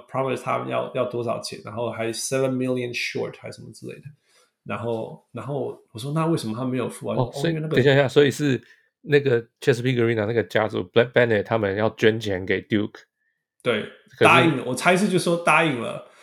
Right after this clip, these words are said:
Speaker 1: 然后后来不知道捐了多少，反正就是没有，没有，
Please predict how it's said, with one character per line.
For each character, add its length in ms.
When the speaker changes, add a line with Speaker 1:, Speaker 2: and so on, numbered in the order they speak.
Speaker 1:
然 140
后 60
后 160
来 140
不 140
知 60
道 160
捐 160
了 80
多 180
少， 220
反 180
正 100
就 100
是 120
没 240
有， 480
没 100
有， 340